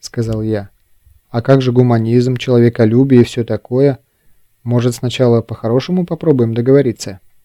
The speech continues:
"Дерьмо", — по-английски выругался майор. "Он что, нас понимает?"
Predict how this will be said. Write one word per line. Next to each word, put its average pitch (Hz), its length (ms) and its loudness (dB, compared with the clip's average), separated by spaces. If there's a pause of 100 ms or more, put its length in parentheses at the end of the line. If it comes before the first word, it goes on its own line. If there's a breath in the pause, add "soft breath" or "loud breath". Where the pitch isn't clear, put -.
(2250)
"Дерьмо", — 117 680 0
по-английски 120 560 -6
выругался 117 500 -6
майор. 117 380 -6 (400)
"Он 117 160 -6
что, 120 260 -6
нас 110 220 -10
понимает?" 117 600 -8